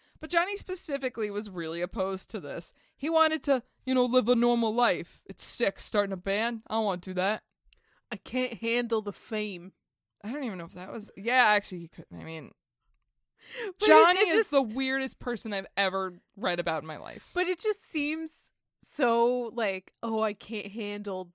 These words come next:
Speaker 2: I can't handle the band life." Like, he automatically thinks that they're just gonna be fucking huge right off the bat.
Speaker 1: I think, actually,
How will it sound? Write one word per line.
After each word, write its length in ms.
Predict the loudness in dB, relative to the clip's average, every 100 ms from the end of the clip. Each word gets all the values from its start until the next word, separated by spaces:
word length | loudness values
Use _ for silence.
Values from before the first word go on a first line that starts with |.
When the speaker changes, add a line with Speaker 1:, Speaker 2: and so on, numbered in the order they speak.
| _ -10
Speaker 2:
I 80 |
can't 340 | -8 -4 -6 -4
handle 360 | -4 -2 -4
the 120 | -4 -8
band 440 | -6 -6 -6 -8
life." 260 | -8 -10 -4
Like, 240 | -2 -2
he 200 | -4 -2
automatically 880 | 2 2 2 0 -2 -2 -4 -4 -6
thinks 400 | -6 -6 -6 -8
that 140 | -8 -6
they're 140 | -8
just 220 | -6 -10
gonna 200 | -8 -10
be 200 | -10 -12
fucking 580 | -12 -6 -6 -4 -8 -8 -6
huge 400 | -6 -6 -8 -4
right 200 | -4 -2
off 220 | -6 -8
the 100 | -10
bat. 420 | -6 -6 -6 -2 -2
Speaker 1:
I 80 |
think, 240 | 0 -4 2
actually, 760 | 2 4 0 -4 -4 -4 -6